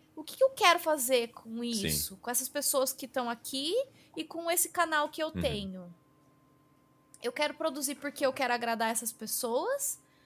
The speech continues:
Speaker 1: Eu quero produzir porque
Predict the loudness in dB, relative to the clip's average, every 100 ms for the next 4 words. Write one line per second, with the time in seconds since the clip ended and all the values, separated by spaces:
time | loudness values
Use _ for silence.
0 | _ -4 0 0 -2 -4 -6 -4 -6 -6
1 | -6 -10 -12 -10 -4 -2 0 -2 -4 -4
2 | -6 -10